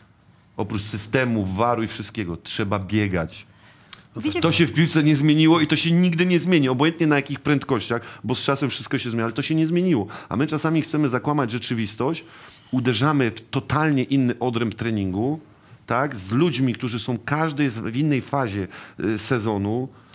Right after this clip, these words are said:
Speaker 1: i z-, chcemy zakłamać rzeczywistość jak? No ludzie, no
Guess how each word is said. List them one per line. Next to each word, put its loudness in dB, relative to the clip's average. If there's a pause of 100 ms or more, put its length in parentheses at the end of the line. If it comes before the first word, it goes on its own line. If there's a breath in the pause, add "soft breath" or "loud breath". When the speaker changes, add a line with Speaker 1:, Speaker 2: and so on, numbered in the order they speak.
(280 loud breath)
Speaker 1:
i -2 (240)
z-, -10
chcemy 0
zakłamać 0
rzeczywistość -6
jak? -6
No -2
ludzie, -2
no -4